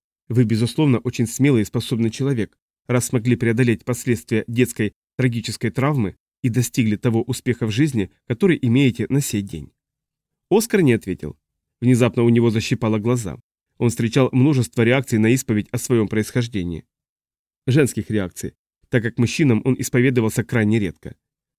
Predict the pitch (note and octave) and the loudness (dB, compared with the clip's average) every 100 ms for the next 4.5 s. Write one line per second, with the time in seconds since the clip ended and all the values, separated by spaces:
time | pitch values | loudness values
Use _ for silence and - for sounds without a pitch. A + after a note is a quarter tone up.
0 | _ _ - A#2+ A#2+ A#2+ A2+ A#2+ A2+ F3+ | _ _ -4 2 4 4 2 2 0 2
1 | B2+ A2+ A2 A#2+ A#2 C#3+ C3+ A#2 G#2+ - | 2 2 2 4 4 2 0 0 0 2
2 | C#3+ B2 G#2 G#2+ - _ _ A#2+ A#2+ - | 0 0 -2 -4 -4 _ _ -2 0 -2
3 | - A#2 B2 - C#3+ B2 - A2+ - A2 | -2 -2 -2 0 0 2 -2 -4 0 0
4 | A2 B2+ B2 F#2+ - | 0 0 0 -2 -6